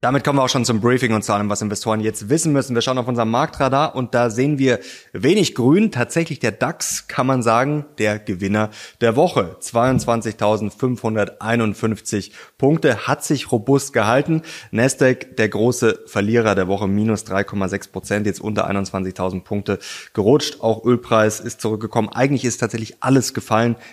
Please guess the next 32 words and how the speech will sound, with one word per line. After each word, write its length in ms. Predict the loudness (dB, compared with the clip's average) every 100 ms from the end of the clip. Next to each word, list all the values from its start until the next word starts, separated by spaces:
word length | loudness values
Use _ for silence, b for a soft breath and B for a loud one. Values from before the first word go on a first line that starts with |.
| _
in 220 | 0 0 -2
dieser 300 | -2 0 2
Woche. 340 | 0 -4 2
Auch 240 | 0 2
Gold 260 | 4 6 4
ist 220 | 0 0
leicht 320 | 2 2 2
gefallen. 480 | -6 -2 0 0 -4
Auch 240 | -4 -4 -2
der 140 | -4
Bitcoin 540 | -2 -4 2 2 4 4
ein 40 |
deutlicher 400 | 2 2 0 -4
Verlierer. 460 | -2 -2 0 0 -2 B B B -8
Jetzt 220 | -6 0
noch 100 | 0
bei 160 | 2 0
fünfundachtzigtausend 680 | 2 2 0 -4 -6 -8 -2
Dollar 640 | -2 -2 -2 0 0 -2
und 260 | -6 -8 -14
siebenhundert. 1600 | -12 -10 -8 -8 -2 -2 -2 -6 -16 -20 0 4 6 6 4 2
Auch 140 | -4 -2
der 180 | -2
Euro 220 | 2 4 4
leicht 280 | 4 2
gefallen 380 | -2 -2 0 2
und 360 | 0 0 0 -2
auch 120 | -4
die 220 | -4 -4
Anleiherenditen 1040 | 2 4 6 4 2 0 -2 -4 -2 -4 -6
sind 400 | -6 -4 -4 -6
tatsächlich 540 | -12 -12 -10 -10 -12